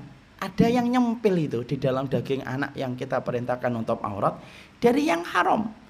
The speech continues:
Dan setiap kita ngomong, "Nak, jilbab itu wajib, Nak," dalam surat Al-Ahzab,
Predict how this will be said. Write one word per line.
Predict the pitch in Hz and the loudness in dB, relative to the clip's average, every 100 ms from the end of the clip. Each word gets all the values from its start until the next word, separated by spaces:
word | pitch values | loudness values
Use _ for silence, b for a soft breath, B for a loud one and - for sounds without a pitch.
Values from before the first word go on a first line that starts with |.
| - | -8
Dan | - 269 | 0 0
setiap | 269 262 339 - | 2 2 2 2
kita | 277 285 | 4 4
ngomong, | 277 269 269 269 | 6 6 6 6
"Nak, | 240 247 254 254 262 262 - - | 4 6 6 6 4 0 -10 -10
jilbab | - 214 208 226 | 2 4 8 6
itu | 233 247 | 6 4
wajib, | 240 220 220 233 | 4 2 2 0
Nak," | 208 220 | 2 0
dalam | 202 180 190 | 0 0 0
surat | 202 220 | 2 2
Al-Ahzab, | - - 196 170 202 208 | 4 0 0 2 2 2